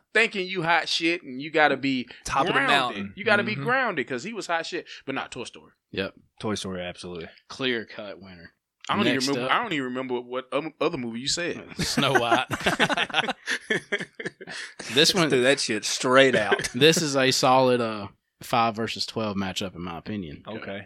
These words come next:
Speaker 3: It's gonna be tough. But in my opinion, this is number one. You got Pocahontas versus The Lion King.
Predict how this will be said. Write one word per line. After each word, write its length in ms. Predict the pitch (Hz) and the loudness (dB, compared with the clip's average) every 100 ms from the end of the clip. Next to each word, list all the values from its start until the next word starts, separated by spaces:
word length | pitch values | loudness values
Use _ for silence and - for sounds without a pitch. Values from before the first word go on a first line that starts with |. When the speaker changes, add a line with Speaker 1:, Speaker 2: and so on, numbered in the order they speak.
| _ | _
Speaker 3:
It's 100 | _ | _
gonna 100 | 101 | -10
be 60 | 87 | -6
tough. 460 | - 78 - - _ _ _ _ _ _ | -6 -6 -8 -18 _ _ _ _ _ _
But 140 | - 85 | -12 -8
in 140 | 95 | -8
my 160 | 98 104 | -6 -6
opinion, 300 | 95 87 85 | -6 -8 -8
this 180 | 98 | -8
is 80 | 90 | -8
number 220 | 90 85 | -10 -10
one. 300 | 85 87 78 - _ _ _ _ _ _ _ | -10 -12 -14 -18 _ _ _ _ _ _ _
You 120 | 104 | -2
got 160 | 95 - _ | -2 -4 _
Pocahontas 800 | - 113 113 123 131 135 - - - _ _ _ _ _ _ _ _ | -4 -2 -2 2 2 2 -2 -8 -14 _ _ _ _ _ _ _ _
versus 300 | 101 98 95 | -2 -2 -4
The 80 | 98 | -8
Lion 320 | 92 87 82 | -8 -8 -10
King. 380 | - 78 - | -12 -14 -16